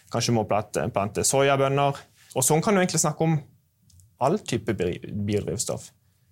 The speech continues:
Selv den mest avanserte. Så om det er en del av løsningen eller ikke, det, det finnes gode argumenter på begge sider der. Der vi har investert er i et selskap som heter Darling Ingredients. Det er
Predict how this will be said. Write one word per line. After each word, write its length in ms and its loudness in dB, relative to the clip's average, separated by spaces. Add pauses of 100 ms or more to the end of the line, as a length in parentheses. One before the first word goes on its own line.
(120)
Selv 440 2
den 120 2
mest 240 -2
avanserte. 600 -2 (760)
Så 160 2
om 180 4
det 60 4
er 120 2
en 40 2
del 160 4
av 80 4
løsningen 420 0
eller 180 0
ikke, 240 0 (160)
det, 240 2 (720)
det 180 -2
finnes 220 2
gode 180 4
argumenter 400 0
på 100 0
begge 240 2
sider 280 0
der. 260 0 (280)
Der 240 4
vi 140 4
har 100 6
investert 480 2
er 160 4
i 60 4
et 100 0
selskap 380 0
som 100 -2
heter 380 0 (220)
Darling 520 2
Ingredients. 680 0 (500)
Det 120 2
er 160 4